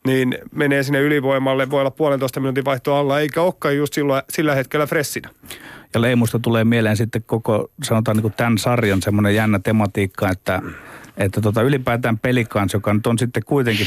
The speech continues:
Speaker 2: pikkusen pelannut sitä moottorisahalätkäänsä tossa ja tulee mieleen sitten, ää, voi sanoa, että Summasen Westerlundin I F K yhdeksänkymmentäkahdeksan, että ne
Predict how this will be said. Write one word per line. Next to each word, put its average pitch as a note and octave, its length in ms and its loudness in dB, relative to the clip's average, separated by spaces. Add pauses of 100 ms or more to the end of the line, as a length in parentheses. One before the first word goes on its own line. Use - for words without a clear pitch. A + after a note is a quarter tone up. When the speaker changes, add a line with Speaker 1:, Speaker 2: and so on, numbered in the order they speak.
Speaker 2:
pikkusen G#2 440 0
pelannut G2+ 360 0
sitä F#2+ 220 -2
moottorisahalätkäänsä F2+ 1900 0
tossa F#2+ 360 0
ja F2 180 2 (280)
tulee A#2 280 2
mieleen G#2 380 2
sitten, F#2+ 320 0 (600)
ää, F#2 340 2 (260)
voi G2+ 140 2
sanoa, G#2 280 2
että G2 260 -2 (100)
Summasen G2+ 460 0
Westerlundin F#2+ 680 2
I G2 220 2
F - 40 -8
K - 140 -20 (800)
yhdeksänkymmentäkahdeksan, F#2 1040 0
että - 160 -2
ne - 60 -2